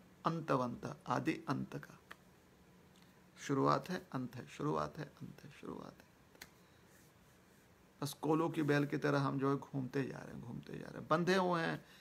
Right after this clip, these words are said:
एक खूंटे से, और एक-एक स्टॉल पर जा रहे हैं, "हाँ भाई, ये कौन सा सुख है, ये कौन सा सुख है, ये कौन सा सुख है?" घूम रहे, चक्कर लगा रहे हैं, उसी चक्रव्यूह में ही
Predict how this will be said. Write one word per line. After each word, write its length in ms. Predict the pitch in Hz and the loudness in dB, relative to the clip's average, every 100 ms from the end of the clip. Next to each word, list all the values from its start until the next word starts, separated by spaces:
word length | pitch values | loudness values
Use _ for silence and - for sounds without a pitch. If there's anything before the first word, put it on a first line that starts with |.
| - - - | -20 -16 -2
एक 180 | 143 143 | -2 -2
खूंटे 440 | - 156 147 165 | -4 -2 4 4
से, 380 | 156 202 160 - - - - - - - - - - - 139 | 4 4 4 2 -12 -20 -20 -20 -20 -20 -20 -20 -20 -10 -4
और 240 | 127 127 - - - - 160 | -4 -4 -10 -20 -20 0 4
एक-एक 300 | 143 156 143 | 4 4 0
स्टॉल 340 | - 156 156 | 4 10 10
पर 180 | 151 131 | 8 2
जा 140 | 123 | 0
रहे 120 | 127 | 0
हैं, 80 | 131 | 0
"हाँ 180 | 139 147 | 4 4
भाई, 220 | 139 143 143 - - - - | 2 0 -4 -12 -20 -20 0
ये 140 | 165 | 2
कौन 220 | 160 156 147 | 4 4 4
सा 120 | 143 | 2
सुख 260 | - 143 | 0 -4
है, 200 | - 127 - - - | -6 -8 -10 -16 -2
ये 100 | 165 | 0
कौन 220 | 151 151 | 4 4
सा 140 | 143 139 | 2 -2
सुख 280 | - 135 | -2 -8
है, 180 | - 147 - - | -8 -10 -12 -6
ये 100 | 156 | 0
कौन 240 | 160 147 143 | 2 2 2
सा 140 | 143 | 0
सुख 280 | 139 143 - | -4 -6 -12
है?" 160 | - - - - - - | -16 -18 -20 -20 -18 -14
घूम 380 | 123 - 190 147 | -6 0 2 2
रहे, 120 | 131 | 2
चक्कर 440 | - 139 - 156 | -4 -8 -4 -4
लगा 240 | - - - | -4 -4 -6
रहे 140 | 147 | -6
हैं, 60 | 147 | -8
उसी 360 | 147 170 143 - - - - - - - - - - | -4 0 -2 -4 -18 -20 -20 -20 -20 -20 -20 -12 -8
चक्रव्यूह 520 | 147 - 156 156 160 | -6 -2 0 0 2
में 160 | 135 127 | 0 -2
ही 220 | 147 | -10